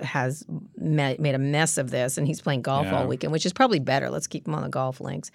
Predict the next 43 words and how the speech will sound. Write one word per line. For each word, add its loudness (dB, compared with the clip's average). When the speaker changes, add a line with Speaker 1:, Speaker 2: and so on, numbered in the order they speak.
Speaker 1:
Um, 4
you 6
know, 6
i-, -4
it's 4
interesting 8
'cause 6
I 8
was 8
just 2
thinking, 6
you 8
know, 6
at 4
least 8
in 10
public, 6
Pence 2
has, 0
has 0
been 2
reasonable. 0
Like, 6
he's 4
Speaker 2:
Yeah. 2
Speaker 1:
been 6
trying 6
to, -4
trying 4
his 2
best, 6
and 6
every 6
time 4
he 4
says 4
something 2
reasonable, 0
the -2
president -2
says -2
something 0
stupid. -4